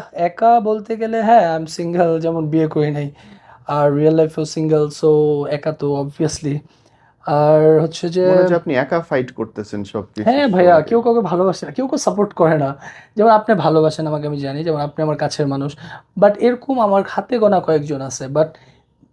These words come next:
Speaker 1: ইন্ডাস্ট্রিটা তো অনেক বড় ভাইয়া, so অনেক মানুষ আছে এখানে। আর নেগেটিভ পার্সনগুলাই বেশি দুনিয়াতে আমার against-এ, কারণ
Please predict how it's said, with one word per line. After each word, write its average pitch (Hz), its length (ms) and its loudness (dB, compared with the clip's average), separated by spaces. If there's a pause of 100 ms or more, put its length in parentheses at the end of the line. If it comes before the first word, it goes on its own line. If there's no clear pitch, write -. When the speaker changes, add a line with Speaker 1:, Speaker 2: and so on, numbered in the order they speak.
(180)
Speaker 1:
ইন্ডাস্ট্রিটা 196 640 0
তো 165 80 -2
অনেক 156 220 -2
বড় 147 220 -2
ভাইয়া, 127 320 -6 (420)
so - 100 -14
অনেক 220 360 0
মানুষ 151 220 0
আছে 143 240 -2
এখানে। 131 300 -8 (400)
আর 156 180 -2
নেগেটিভ 208 440 2 (140)
পার্সনগুলাই 175 640 0
বেশি 151 380 -2
দুনিয়াতে 139 480 -6
আমার 143 280 -4
against-এ, 139 460 -6
কারণ 143 360 0